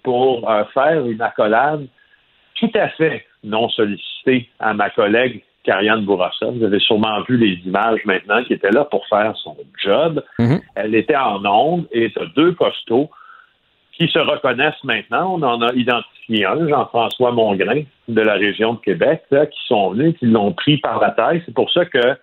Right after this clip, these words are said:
Speaker 1: je, je, ben, enfin, je, je crois qu'on ne doit pas hésiter à,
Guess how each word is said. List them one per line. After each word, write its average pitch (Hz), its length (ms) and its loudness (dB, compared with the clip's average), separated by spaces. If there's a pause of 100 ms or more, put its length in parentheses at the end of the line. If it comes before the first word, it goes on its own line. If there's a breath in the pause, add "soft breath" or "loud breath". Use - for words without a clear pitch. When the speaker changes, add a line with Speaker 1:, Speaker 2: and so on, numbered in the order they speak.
(460 soft breath)
Speaker 1:
je, 104 360 -4
je, 101 260 2 (460 loud breath)
ben, 98 180 0
enfin, 123 240 0
je, - 240 -4
je - 120 -12
crois 147 180 0
qu'on 113 160 2
ne 101 140 2
doit 104 300 0
pas 147 100 2
hésiter 135 360 0
à, 127 60 2